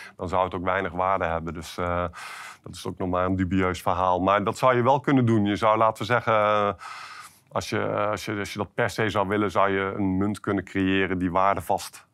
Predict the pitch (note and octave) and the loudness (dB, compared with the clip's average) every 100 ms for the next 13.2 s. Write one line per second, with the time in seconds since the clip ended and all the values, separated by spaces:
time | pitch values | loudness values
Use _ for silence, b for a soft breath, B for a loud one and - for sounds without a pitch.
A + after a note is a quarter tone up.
0 | _ - F2+ F2+ - G2 - - - F2+ | _ -6 -2 -2 -2 -4 -6 -10 -6 -4
1 | F#2 F2+ F2+ F2+ F2 F2+ F2 - B B | -2 0 0 0 0 -4 -6 -12 B B
2 | B B B B B B - F#2+ F#2 F2+ | B B B B B B -4 -2 0 0
3 | F#2 F#2+ F#2+ F2+ F2 F#2 F2 F#2 F#2 F#2 | 2 2 2 -2 -2 -4 -4 -2 0 0
4 | G2+ - - - F2+ F#2 F2+ F#2 G2 C3 | -4 -8 -10 -6 -6 -2 0 0 2 2
5 | B2 A2+ B2 A#2 C3 C#3 A#2 C3 - G2 | 4 2 0 0 0 0 -2 -4 -6 -2
6 | C#3 C3+ G#2 F2+ E2 F#2 F2+ F#2 G2+ A2 | 0 0 0 -2 0 0 0 0 0 0
7 | B2 - B2 A#2 A2+ G2 B2+ - B2+ D3 | -2 -2 0 0 -2 -4 -8 -4 -4 -2
8 | G#2+ B2+ A#2+ - - A#2 A#2 G2 F#2 F#2+ | -2 -4 -6 -8 -4 -2 0 0 0 0
9 | G2+ - - - D#3+ B2 B2+ - B2 A2 | -4 -6 -8 -6 -6 -2 -4 -2 0 2
10 | A#2 A2+ G2+ G2+ G#2 A2 G#2 G#2+ G2+ F2+ | 2 0 -2 -2 -2 -2 -2 -2 -2 -4
11 | - - B2 D#3+ D#3 D#3 C3 A#2 D#3 D3+ | -8 -6 -4 -2 -2 0 0 0 2 2
12 | C3 D3 D3+ D3 - C3+ B2 B2+ B2 A#2+ | 2 2 0 -2 0 0 0 0 0 2
13 | A#2+ A#2 | 4 2